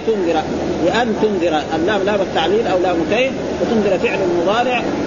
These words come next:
منصوب، آه، بأن مضمرة جوازا بعد، آه، جوازا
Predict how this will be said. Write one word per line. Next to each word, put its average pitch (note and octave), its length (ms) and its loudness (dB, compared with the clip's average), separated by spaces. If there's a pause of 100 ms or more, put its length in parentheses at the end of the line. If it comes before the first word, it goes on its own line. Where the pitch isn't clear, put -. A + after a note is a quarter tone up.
(120)
منصوب، A3+ 440 2 (120)
آه، F#3 120 0 (100)
بأن G3 200 0 (140)
مضمرة G3 460 0 (160)
جوازا A3 320 0 (100)
بعد، E3+ 160 -2
آه، F#3 580 0
جوازا D#3 360 0